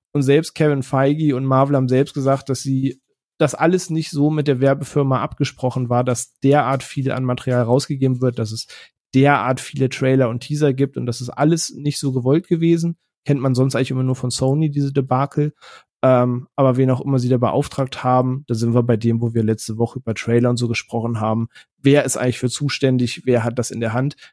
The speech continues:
Da können dann eben mal so eine Sachen schiefgehen. Und daher, A, hat er eure Erwartungen erfüllt und B, habt ihr euch diese ganzen Teaser, Trailer sonst wie angeguckt und wart schon weitestgehend informiert?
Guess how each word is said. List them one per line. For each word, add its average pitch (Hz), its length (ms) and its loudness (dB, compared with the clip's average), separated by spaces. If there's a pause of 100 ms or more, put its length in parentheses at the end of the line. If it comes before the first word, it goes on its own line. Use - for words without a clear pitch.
Da 117 80 -8
können 131 200 0
dann 123 140 2
eben 120 160 -2
mal 117 120 2
so 113 120 -2
eine 120 120 0
Sachen 110 260 -8
schiefgehen. 139 560 -2 (560)
Und 139 160 -2
daher, 175 600 0 (100)
A, 175 380 0
hat 151 140 -4
er 175 80 0
eure 143 200 2
Erwartungen 147 400 0
erfüllt 156 440 0
und 135 280 -4
B, 175 300 4
habt 147 300 -6
ihr 160 160 2
euch 190 140 0
diese 156 160 -6
ganzen 151 420 -4
Teaser, 180 440 -2
Trailer 160 440 2
sonst 143 300 -4
wie 143 100 -2
angeguckt 170 480 -4
und 135 200 -2
wart 139 180 2
schon 147 180 -6
weitestgehend 139 380 0
informiert? 135 580 -2